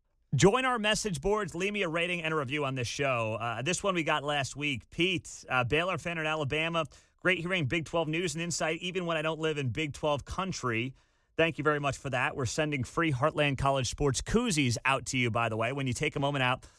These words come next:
leave me a rating and a review and send me a screenshot of that rating and review to Pete Mundo, M U N D O,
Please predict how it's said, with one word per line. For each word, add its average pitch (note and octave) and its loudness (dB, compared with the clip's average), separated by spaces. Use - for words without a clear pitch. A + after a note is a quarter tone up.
leave D#3 2
me E3+ 0
a C#3 -2
rating C#3+ -2
and C3+ -2
a C3 -2
review A#2+ 0
and A#2+ -2
send C3 -2
me C3 -2
a A#2+ 0
screenshot C#3 0
of A#2+ 0
that A#2 0
rating A2+ -2
and A#2+ -2
review G#2+ 0
to A2 -4
Pete G3 -2
Mundo, D3+ 4
M E3 0
U E3+ 2
N D3 -2
D C#3+ 0
O, A2 0